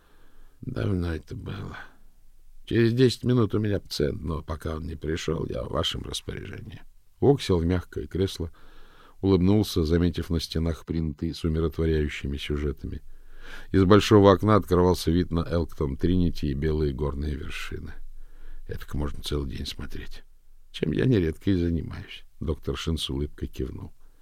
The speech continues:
«Я хотел расспросить вас о Стар. Вам следовало бы знать, что я не разглашаю информацию о пациентах, поскольку связан». «Да, конечно», перебил Ок.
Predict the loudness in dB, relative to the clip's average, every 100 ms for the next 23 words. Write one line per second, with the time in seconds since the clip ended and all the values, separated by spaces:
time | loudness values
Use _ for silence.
0 | -20 -20 -20 -20 -18 -18 2 6 8 6
1 | 4 4 4 2 0 -2 0 -2 -2 0
2 | 0 -2 -4 -4 -6 -6 -8 -10 -16 -20
3 | -20 -20 -6 -4 -2 2 2 4 4 4
4 | 4 2 -2 -4 -2 -2 -2 -2 0 0
5 | 0 2 0 0 -2 -2 -4 -6 -6 -8
6 | -6 -6 -8 -8 -4 -4 -6 -12 -10 -12
7 | -8 -6 -8 -8 -6 -6 -6 -8 -4 -4
8 | -2 -2 0 0 -2 -10 -8 -4 -4 -4
9 | -6